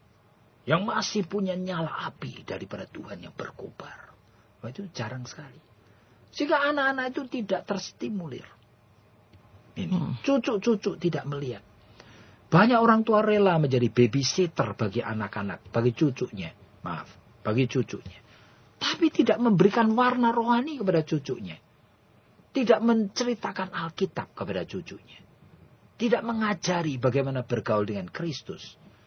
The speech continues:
Speaker 1: kepada cucu usia dua tiga tahun ini. Nenek-nenek itu dan kakek itu cuma menunggui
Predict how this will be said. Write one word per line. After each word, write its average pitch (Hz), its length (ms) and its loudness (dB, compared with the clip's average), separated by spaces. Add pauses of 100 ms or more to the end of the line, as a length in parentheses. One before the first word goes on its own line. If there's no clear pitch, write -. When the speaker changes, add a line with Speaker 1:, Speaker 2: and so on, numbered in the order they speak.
(160)
Speaker 1:
kepada 233 320 0
cucu 262 340 -2
usia 202 380 -2
dua 147 320 4
tiga 123 240 -2
tahun 113 400 -12
ini. - 200 -16 (1300)
Nenek-nenek 190 720 2
itu 165 320 0
dan 123 220 0
kakek 156 400 -6
itu 170 260 -2
cuma 160 140 0
menunggui 131 800 0